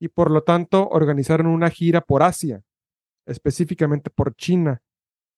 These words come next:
y llevaron a toda la plantilla del Real Madrid a jugar unos amistosos allá en el continente asiático, y Beckham era como si hubieran llegado los Beatles a,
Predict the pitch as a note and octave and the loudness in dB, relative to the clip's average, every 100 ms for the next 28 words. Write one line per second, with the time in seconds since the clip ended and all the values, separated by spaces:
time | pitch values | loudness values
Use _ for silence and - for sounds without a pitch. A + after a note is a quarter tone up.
0 | _ _ E3+ D3+ D3+ F#3 G#3 D#3 - C#3+ | _ _ 0 2 4 4 2 0 0 2
1 | F#3+ A#3 A#3 G#3 G3+ G3+ F#3+ F#3+ F#3 F#3 | 4 2 0 -2 0 2 2 0 0 0
2 | F3+ F#3 G3+ - - C#3 C3+ D3+ D#3+ E3 | 2 2 0 -4 -12 -6 0 2 2 0
3 | E3+ C#3+ - D3+ E3 C3+ C3+ C#3+ E3 D#3+ | -2 -2 -2 -4 0 0 0 0 0 0
4 | C#3+ B2+ C3+ E3 D3+ F3+ E3+ F3 - F3+ | -2 -4 -4 -4 0 0 0 -6 -4 -6
5 | - _ _ _ _ _ _ _ E3 D#3+ | -6 _ _ _ _ _ _ _ 0 2
6 | D#3 _ _ _ _ _ C#3+ D#3 D#3+ G3 | 0 _ _ _ _ _ -4 -2 0 0
7 | F3+ E3+ F3 F#3 F3 D3+ C3 - D3+ C3+ | 2 2 4 4 2 0 -6 -8 -8 -4
8 | C3+ D3+ F3 D3+ D3+ F#3 D#3+ B2+ C#3 F3+ | -2 0 0 0 2 2 2 0 2 2
9 | F3 - B2+ A#2+ G#2+ | 2 -2 -4 -4 -10